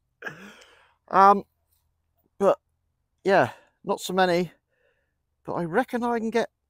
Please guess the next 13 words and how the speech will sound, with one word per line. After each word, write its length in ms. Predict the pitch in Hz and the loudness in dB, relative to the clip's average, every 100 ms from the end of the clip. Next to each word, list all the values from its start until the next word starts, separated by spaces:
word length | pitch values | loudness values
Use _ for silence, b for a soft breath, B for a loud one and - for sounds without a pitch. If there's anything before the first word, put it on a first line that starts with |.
| _ - | _ -16
six 720 | - 247 214 - - - - _ _ _ _ _ | -8 -6 -6 -8 -16 -16 -20 _ _ _ _ _
potatoes 540 | _ - 208 190 185 | _ -12 -10 -10 -10
out 140 | 202 196 | -8 -8
of 80 | |
that. 280 | 196 180 117 - b _ _ _ _ _ _ _ _ - | -6 -4 -4 -8 b _ _ _ _ _ _ _ _ -8
Beauty. 460 | 233 262 208 127 - | -6 2 0 0 -8
Let's 120 | 151 | -20
go 120 | - 180 | -10 -8
on 80 | |
to 60 | 180 | -8
the 80 | 165 | -8
Mara 200 | 185 170 | -10 -8
Firma. 360 | - 202 131 | -4 -4 -4